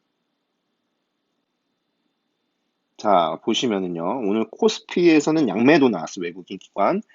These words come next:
그 다음에 코스닥에서는 양매수 들어왔고요. 그렇기 때문에 지금 우상향 추세를 그릴 수 있다.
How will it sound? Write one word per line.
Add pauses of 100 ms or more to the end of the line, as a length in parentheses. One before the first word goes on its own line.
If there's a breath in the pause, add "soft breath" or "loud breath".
(180 soft breath)
그
다음에
코스닥에서는
양매수
들어왔고요.
그렇기
때문에
지금
우상향
추세를 (380)
그릴
수
있다.